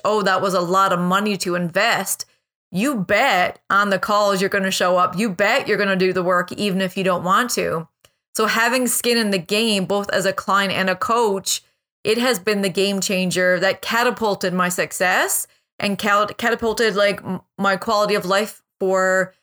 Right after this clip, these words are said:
you know, myself and my business. So it is the thing that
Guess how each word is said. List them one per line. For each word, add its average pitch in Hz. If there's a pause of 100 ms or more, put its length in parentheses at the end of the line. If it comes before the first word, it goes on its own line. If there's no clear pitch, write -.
(320)
you 196
know, 185
myself 185
and 190
my 185
business. 190
So 190
it -
is 233
the 208
thing 202
that 180